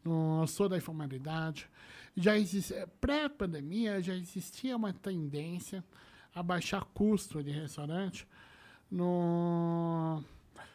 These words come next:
focar mais em comida do que em hostess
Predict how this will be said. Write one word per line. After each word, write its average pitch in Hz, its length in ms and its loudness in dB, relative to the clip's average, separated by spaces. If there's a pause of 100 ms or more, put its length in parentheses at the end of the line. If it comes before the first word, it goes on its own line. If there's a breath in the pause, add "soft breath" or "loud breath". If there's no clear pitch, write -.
(140 loud breath)
focar 196 400 0
mais 220 320 4
em 202 40 0
comida 196 640 0
do 185 120 -2
que - 180 -10 (1040 loud breath)
em 190 140 2
hostess 175 880 4